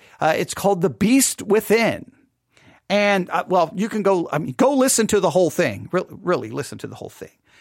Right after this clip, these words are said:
But there was one phrase that was mentioned in the program. All right. Now I'm just gonna, I just, I just want you to hear, you know, where, where this all started. There was one pro-, there was one phrase that was mentioned,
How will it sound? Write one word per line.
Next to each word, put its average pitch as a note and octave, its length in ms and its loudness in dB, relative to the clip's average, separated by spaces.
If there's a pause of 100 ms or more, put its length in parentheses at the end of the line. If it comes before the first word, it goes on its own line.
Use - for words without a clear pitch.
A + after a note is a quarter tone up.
(460)
But - 480 0 (140)
there G#3+ 160 4
was G#3 220 0
one D4+ 320 2
phrase B2+ 520 -2
that F#3 120 0
was F3+ 180 0
mentioned G3 420 0
in D4 280 0
the C4 100 0
program. - 420 -4 (560)
All C3 60 0
right. D#3 140 0
Now E3 100 0
I'm D#3 100 -2
just D#3 160 -8
gonna, D3+ 240 0 (280)
I C#3 60 -6
just, F3 180 -2
I - 40 -4
just D#3 120 -2
want G#3 200 0
you G3+ 60 2
to F3+ 60 -2
hear, G#3 460 2 (160)
you D#3 100 0
know, C#3+ 60 2
where, G3 500 2 (320)
where A3+ 180 2
this A3+ 220 0
all A3+ 200 2
started. B2+ 680 -2 (800)
There E3+ 100 2
was F3 220 2
one D4 280 4
pro-, F#3 280 0
there F3 160 2
was D#3+ 180 -2
one C4 300 2
phrase B2 480 0
that - 120 -2
was C3 120 -8
mentioned, - 480 -10